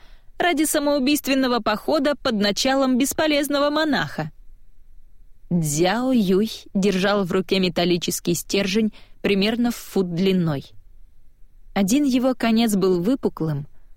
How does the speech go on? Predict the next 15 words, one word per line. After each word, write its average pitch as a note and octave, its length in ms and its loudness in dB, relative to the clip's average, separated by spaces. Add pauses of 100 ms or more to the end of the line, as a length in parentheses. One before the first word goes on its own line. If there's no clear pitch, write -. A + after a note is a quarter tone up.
(560)
Потом C4 300 0
стержень A#3+ 460 0
сужался A3+ 800 0 (140)
и A3 80 2
заканчивался G#3 920 0
узким G3+ 380 0
отверстием G3 760 0
на A3+ 200 4
другом G3 480 0
конце. D3+ 520 -4 (960)
Юй F#3 340 2
Чунь F#3+ 260 2
с - 100 -4
интересом F#3 540 2
смотрел, F#3+ 560 0